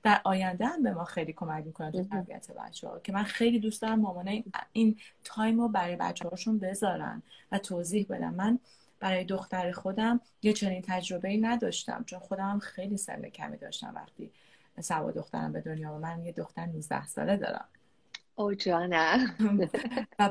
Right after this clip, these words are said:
Speaker 1: بعد وقتی که اریل رو خ-، خواستم باردار بشم و به دنیا بیام، من خیلی مطالعه کردم و یکی از دلایلی هم که این پیج رو اندازی کردم همین بود که اون ناآگاهی که من خودم در دوران،
Speaker 2: مهم.
Speaker 1: اه، سبا داشتم، حالا به دلایل مختلف،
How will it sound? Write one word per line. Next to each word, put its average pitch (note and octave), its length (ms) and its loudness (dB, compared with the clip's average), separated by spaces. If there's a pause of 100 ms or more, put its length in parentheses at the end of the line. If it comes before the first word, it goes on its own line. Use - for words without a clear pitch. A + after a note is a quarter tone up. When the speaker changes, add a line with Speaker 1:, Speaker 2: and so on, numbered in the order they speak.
(120)
Speaker 1:
بعد A3+ 520 6 (500)
وقتی G3 320 0
که D4 360 0
اریل G3+ 420 0
رو B3 120 0
خ-، - 280 -10
خواستم F3+ 500 -6
باردار E3+ 420 -6
بشم E3+ 280 -10
و E3 40 -12
به E3 80 -6
دنیا E3 220 -14
بیام، F#3 140 -4
من A#3+ 80 2
خیلی A3+ 380 0
مطالعه D#3 640 -10
کردم D#3 400 -16
و E3+ 40 -16
یکی G3 220 -6
از B3 140 -2
دلایلی F#3+ 500 2
هم E3+ 180 -8
که - 120 -14
این D#3+ 140 -14
پیج D3+ 360 -10
رو D#3 120 -8
اندازی D3+ 440 -8
کردم D#3+ 480 -10
همین G#3 340 -2
بود D3 140 -14 (440)
که - 140 -8
اون A#3+ 200 8
ناآگاهی F#3 840 2
که G3 160 -6
من E3 200 -4
خودم D#3+ 380 -6
در E3 180 -4
دوران، D3+ 680 -6 (100)
Speaker 2:
مهم. E3+ 560 -4
Speaker 1:
اه، C#3 280 -8
سبا D#3 380 0
داشتم، D#3 800 -4
حالا E3+ 160 -6
به D#3+ 200 -8
دلایل D3 540 -4
مختلف، D3+ 880 -6